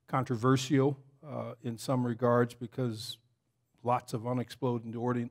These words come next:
ordnance over the years has killed a lot of Kenyans, and, <coughs> and they've been brought to court in London over these issues.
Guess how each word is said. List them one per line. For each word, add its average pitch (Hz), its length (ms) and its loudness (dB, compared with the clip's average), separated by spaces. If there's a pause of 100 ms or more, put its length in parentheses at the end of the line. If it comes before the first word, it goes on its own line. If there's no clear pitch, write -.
ordnance 117 500 -2
over 113 200 -6
the 110 120 -10
years 113 420 -4
has 104 260 -14
killed 151 260 4
a 120 40 2
lot 117 240 4
of 107 100 -6
Kenyans, 127 460 0 (580)
and, 143 180 2 (340)
<coughs> - 320 0
and 156 120 8
they've 135 120 8
been 120 200 4
brought 113 300 4
to - 60 -20
court 139 320 2
in 107 140 -4
London 113 400 2 (500)
over 117 240 -8
these 104 260 -4
issues. 107 400 -8